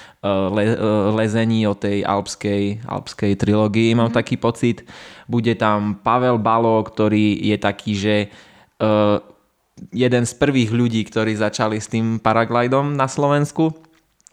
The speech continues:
Speaker 1: A buď-, bude tam ešte Jakub Grigar, ktorý bude rozprávať o vodnom slalome a ako vyhral medailu na olympiáde. Takže, takže veľa, veľa zaujímavých ľudí,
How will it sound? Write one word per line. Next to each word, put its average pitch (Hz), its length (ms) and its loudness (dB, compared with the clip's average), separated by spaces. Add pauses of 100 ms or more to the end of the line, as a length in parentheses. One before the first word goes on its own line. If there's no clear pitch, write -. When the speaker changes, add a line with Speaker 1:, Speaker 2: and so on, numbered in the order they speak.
(280)
Speaker 1:
A 113 160 -2
buď-, 113 160 0
bude 117 320 2
tam 110 240 0
ešte 107 320 -2
Jakub 107 400 0
Grigar, 104 560 2
ktorý 98 320 -4
bude 101 240 0
rozprávať 101 640 2
o 95 80 -4
vodnom 101 400 2
slalome 101 640 2
a 95 320 -2
ako 95 240 -6
vyhral 95 400 -2
medailu 95 480 0
na 95 160 0
olympiáde. 92 640 0 (480)
Takže, 104 560 2
takže 104 320 -2
veľa, 117 560 -2
veľa 113 320 0
zaujímavých 110 640 0
ľudí, 113 400 0